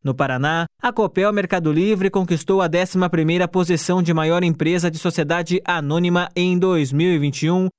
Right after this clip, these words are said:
de acordo com o ranking divulgado pelo Diário Indústria e Comércio,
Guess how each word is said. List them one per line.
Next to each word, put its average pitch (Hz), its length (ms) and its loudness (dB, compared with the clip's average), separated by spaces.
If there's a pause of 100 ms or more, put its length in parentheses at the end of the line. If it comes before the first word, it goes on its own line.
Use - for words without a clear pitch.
(100)
de 147 80 0
acordo 175 340 0
com 185 100 0
o 156 80 2
ranking 180 360 2
divulgado 165 500 0
pelo 170 220 2
Diário 175 460 0
Indústria 175 720 0
e 175 80 0
Comércio, 156 760 0